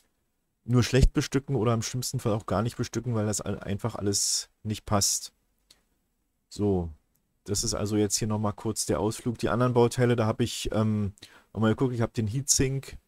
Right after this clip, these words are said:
weil ich den vorher auch schon gesehen habe hier in, in der Library. Den kann ich ja mal kurz zeigen, das ist so ein großes Ding hier.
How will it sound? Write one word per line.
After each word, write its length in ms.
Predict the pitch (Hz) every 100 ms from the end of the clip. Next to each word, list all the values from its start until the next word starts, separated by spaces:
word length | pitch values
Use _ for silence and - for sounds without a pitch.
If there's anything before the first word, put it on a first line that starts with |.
| _ _ _ _ _ -
weil 120 | 104
ich 60 | 110
den 160 | 120
vorher 300 | - 117 117
auch 140 | 95 113
schon 260 | - 113
gesehen 360 | 107 104 113 117
habe 360 | 110 110 110
hier 240 | 104 113 95
in, 300 | 104 107 98
in 120 | 92
der 140 | 101
Library. 560 | 95 101 123 120 117 113 - - _ _
Den 100 | -
kann 140 | 107
ich 80 | 104
ja 80 | 107
mal 120 | 104
kurz 240 | - 101 -
zeigen, 260 | 101 110
das 100 | 107
ist 120 | 107
so 100 | 104
ein 80 | 101
großes 560 | 92 98 - - - - -
Ding 280 | 110 123
hier. 380 | - 135 127 123